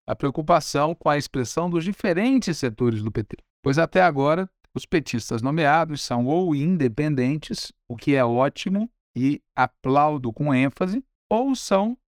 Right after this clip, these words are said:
companheiras e companheiros integrantes de um único setor do partido. Como já disse,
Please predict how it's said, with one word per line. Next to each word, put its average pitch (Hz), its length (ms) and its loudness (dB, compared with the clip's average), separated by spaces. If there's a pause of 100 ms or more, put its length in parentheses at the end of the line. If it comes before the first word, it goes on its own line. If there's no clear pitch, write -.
(140)
companheiras 139 760 2
e 113 40 -8
companheiros 160 720 -4 (260)
integrantes 175 680 0
de 208 160 -2
um 220 260 2
único 214 300 0
setor 151 400 -2
do 151 80 -8
partido. 120 440 -6 (200)
Como 143 260 2
já 170 160 4
disse, 190 380 -4